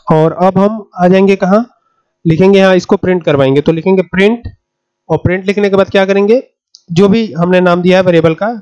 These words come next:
तो fruit दे दिया हमने यहाँ पे और fruit जैसे ही देंगे हम और इसको अब save करेंगे, यहाँ से करते हैं save,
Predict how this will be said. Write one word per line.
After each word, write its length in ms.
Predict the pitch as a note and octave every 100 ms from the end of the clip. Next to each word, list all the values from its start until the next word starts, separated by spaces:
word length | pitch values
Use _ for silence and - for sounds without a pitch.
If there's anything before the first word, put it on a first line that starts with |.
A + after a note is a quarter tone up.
| _
तो 280 | F#3+ G3 F#3+ D3
fruit 260 | F#3 F3 D3+
दे 100 | C#3+
दिया 220 | C#3+ C#3
हमने 200 | C#3 C#3+
यहाँ 160 | C#3 C#3
पे 100 | D3+ D3+ - _ _ _ _ D#3+
और 160 | D3
fruit 220 | E3 F#3+
जैसे 300 | F3 F3+ G#3
ही 60 | G3+
देंगे 300 | G3 G3 F#3+
हम 280 | F3+ A3+ A#3 _ _ _ D3
और 340 | C#3 C#3 C#3
इसको 360 | E3+ - F#3+ F#3+
अब 300 | D#3+ F3 F3 -
save 300 | - E3+ E3+
करेंगे, 360 | E3+ E3 D#3+ A3+ - _ _ _ _ _ D#3+
यहाँ 200 | D#3 D#3+
से 100 | F3
करते 280 | E3+ E3
हैं 80 | F3
save, 320 | E3+ F#3 A3+